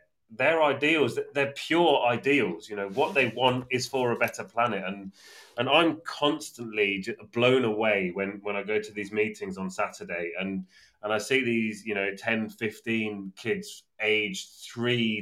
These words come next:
to fourteen talking about what they're doing. You know, they're giving talks at their schools, they're, they're going out and they're doing litter picks and they're doing all these different things. And it just blows my mind to see how aware these, these young,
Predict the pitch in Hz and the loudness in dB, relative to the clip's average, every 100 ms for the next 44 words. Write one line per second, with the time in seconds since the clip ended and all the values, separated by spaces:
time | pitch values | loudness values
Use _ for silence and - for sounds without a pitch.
0 | 95 110 - 117 107 101 - 113 95 82 | -6 -8 -4 0 2 2 0 0 0 -4
1 | - _ _ _ _ _ _ _ _ 147 | -12 _ _ _ _ _ _ _ _ -16
2 | 175 120 143 147 143 139 123 113 113 107 | -16 -4 4 6 6 2 2 6 4 6
3 | 113 - 127 110 113 117 117 113 113 113 | 2 4 2 2 0 0 2 0 0 0
4 | 117 123 113 110 123 123 123 - 117 110 | -2 -2 -2 -4 -2 -2 -4 -6 -4 -4
5 | - 123 120 117 117 113 113 110 98 - | -4 0 2 2 0 -2 0 0 -2 -10
6 | - - - 110 127 127 120 120 117 113 | -20 -14 -10 -4 0 2 2 2 2 0
7 | 123 117 113 117 131 120 120 117 - 110 | 0 0 0 -2 -4 -4 0 -2 -2 -4
8 | 110 120 127 131 135 123 123 113 113 120 | -4 -2 -2 -2 0 -2 -4 -8 -6 -4
9 | 117 120 135 131 160 - 160 165 175 131 | -4 -4 -6 -4 -8 -8 -2 2 2 2
10 | 131 113 135 131 104 95 104 117 151 139 | 0 2 4 4 0 -4 -10 -6 -2 -2
11 | - 143 147 151 131 117 123 131 120 107 | 0 2 2 4 2 2 4 4 4 4
12 | 101 104 101 98 113 107 98 110 104 | 0 -2 -2 -6 -4 -4 -2 -2 -2